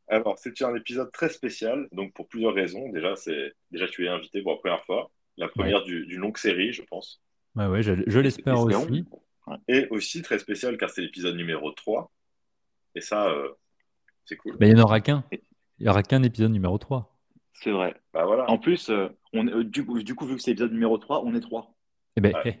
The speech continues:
Speaker 3: eh.
Speaker 1: et ça,
Speaker 3: Donc,
Speaker 1: c'est
Speaker 3: euh,
Speaker 1: beau.
Speaker 3: j'imagine
Speaker 1: Et
Speaker 3: pas l'épisode numéro cinquante.
Speaker 2: <laughs> C'est ça.
Speaker 1: tout est,
Speaker 2: On se rend plus de
Speaker 1: tout était prévu. C'est
Speaker 3: Ah, le
Speaker 1: les,
Speaker 3: bordel.
Speaker 1: les Illumi-, les Illuminati. Et, euh, et enfin, numéro très spécial,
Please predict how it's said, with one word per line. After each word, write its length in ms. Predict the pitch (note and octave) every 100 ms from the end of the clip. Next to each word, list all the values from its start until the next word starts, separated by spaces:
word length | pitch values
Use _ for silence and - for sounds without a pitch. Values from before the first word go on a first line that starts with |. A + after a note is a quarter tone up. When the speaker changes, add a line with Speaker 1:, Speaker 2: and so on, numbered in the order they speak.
| _
Speaker 3:
eh. 60 | -
Speaker 1:
et 20 |
ça, 240 | - G2+
Speaker 3:
Donc, 140 | A2+ G#2+
Speaker 1:
c'est 60 | A#2
Speaker 3:
euh, 300 | A2+ G#2+ G#2+
Speaker 1:
beau. 40 |
Speaker 3:
j'imagine 360 | G2+ A2+ A2 A#2+
Speaker 1:
Et 20 |
Speaker 3:
pas 120 | C3
l'épisode 320 | B2 G#2+ A2 G#2+
numéro 240 | G2+ F#2+
cinquante. 500 | G#2+ A#2 D3 B2 - _ _ _ _ _
Speaker 2:
<laughs> 0 |
C'est 340 | - G3+ E3 E3
ça. 220 | D#3 A#2+
Speaker 1:
tout 160 | - C#3 -
est, 160 | A#2 - - _ _ _ - - - - -
Speaker 2:
On 60 |
se 40 | -
rend 120 | C3+
plus 120 | C#3+
de 80 | B2+
Speaker 1:
tout 180 | C3+ C3+
était 200 | G#2+ G#2+
prévu. 500 | - G2 F#2+ A2 G2+ _
C'est 260 | - E2+ D#2+
Speaker 3:
Ah, 80 |
le 60 | F#2+
Speaker 1:
les, 40 |
Speaker 3:
bordel. 340 | D#2 F2+ G#2+ A#2
Speaker 1:
les 100 | F#2
Illumi-, 240 | F2 F2 F2+
les 220 | F#2+ F2+
Illuminati. 560 | F#2+ F#2+ F#2 F2 - - _ _
Et, 140 | G#2+
euh, 500 | G#2 F#2+ F2+ F2+ F2 E2+ _ - -
et 80 | C3
enfin, 320 | B2 - E3+
numéro 260 | A#2+ G#2+ G2+
très 160 | A2+
spécial, 500 | A2 G#2+ F#2+ C3+ C#3+